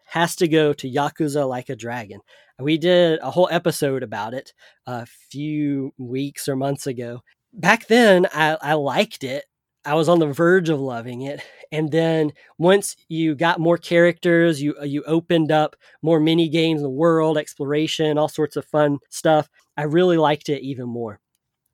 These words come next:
And I bought it because, hey, it's a turn-based R P G with a lot of Dragon Quest references.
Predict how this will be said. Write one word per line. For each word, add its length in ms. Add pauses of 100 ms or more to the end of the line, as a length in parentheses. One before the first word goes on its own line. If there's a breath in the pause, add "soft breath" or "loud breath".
(100)
And 440 (380 soft breath)
I 80
bought 380
it 160
because, 320
hey, 140
it's 120
a 40
turn-based 540
R 140
P 180
G 220
with 160
a 40
lot 200
of 120
Dragon 300
Quest 280
references. 600